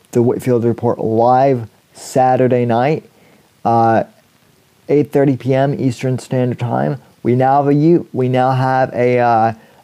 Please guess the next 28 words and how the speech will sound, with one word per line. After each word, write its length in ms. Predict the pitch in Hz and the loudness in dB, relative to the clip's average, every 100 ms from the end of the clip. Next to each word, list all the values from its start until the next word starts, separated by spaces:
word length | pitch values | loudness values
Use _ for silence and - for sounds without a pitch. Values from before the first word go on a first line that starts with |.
| - | -4
an 140 | 123 | -2
official 540 | 123 - 160 - 147 | -2 0 -2 0 0
YouTube 680 | 131 139 147 165 151 151 - | 0 2 2 2 2 2 4
U-, 440 | 127 127 135 131 - | 2 2 2 0 -4
U 240 | 131 131 | 0 2
R 160 | 127 127 | 2 4
L 180 | 139 135 | 2 0
for 180 | 120 | -2
the 120 | 110 107 | -2 -2
show. 520 | - 110 107 117 117 | -2 0 2 0 -2
So 260 | 120 - 113 | -8 -4 -4
thanks 480 | 110 127 131 123 - | -2 -2 -2 -2 -8
to 460 | - 127 123 113 - - - _ _ - | -8 0 2 0 -4 -20 -20 _ _ -4
everyone 540 | 175 170 160 143 139 143 | 0 2 2 0 0 -2
who 520 | 117 131 131 127 - | 0 2 4 2 0
subscribed, 880 | 110 120 - - 127 120 120 117 - - _ _ _ | -8 -12 -12 -6 0 2 2 -2 -6 -20 _ _ _
uh, 360 | - 110 110 107 - | -8 -4 -4 -6 -4
to 200 | 139 131 | 0 2
the 120 | 127 | 4
YouTube 400 | 123 123 123 110 | 4 2 0 -4
channel. 280 | 123 120 117 | -2 0 0
I 80 | |
now 180 | 113 117 | 0 0
have 180 | 123 110 | 0 -2
a 60 | 110 | -4
hundred 340 | 127 135 120 | -2 -2 0
and 180 | 120 110 | -2 -4
fifteen 760 | - 123 - 131 120 117 107 | -8 -8 -8 -8 -6 -6 -8